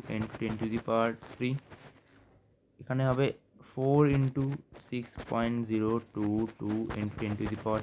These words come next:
three। এবার এখানে কাটা যাচ্ছে, দেখতে পাচ্ছ, এটা কাটা যাবে, এটা কাটা যাবে। So, এখানে ওয়ান পড়ে থাকছে। যদি অ্যান্সার লিখি আমরা, সেটা হয়ে যাবে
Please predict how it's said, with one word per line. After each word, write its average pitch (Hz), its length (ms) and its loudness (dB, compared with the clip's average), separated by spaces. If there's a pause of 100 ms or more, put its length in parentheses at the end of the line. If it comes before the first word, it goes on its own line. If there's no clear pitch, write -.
three। 117 180 -4 (1080)
এবার 151 200 12 (540)
এখানে 156 260 4 (220)
কাটা 135 260 10
যাচ্ছে, 139 260 4
দেখতে 135 200 -2
পাচ্ছ, 139 180 0 (100)
এটা 127 100 2 (100)
কাটা 123 220 4
যাবে, 135 220 2
এটা 113 180 2
কাটা 104 200 6
যাবে। 113 140 6 (140)
So, - 140 -4
এখানে 139 240 6
ওয়ান 120 160 6 (100)
পড়ে 131 200 2
থাকছে। 127 220 -2 (1300)
যদি 131 220 4
অ্যান্সার 131 380 4
লিখি 131 160 2 (100)
আমরা, 110 160 2 (500)
সেটা 120 280 0
হয়ে 120 180 6
যাবে 120 160 4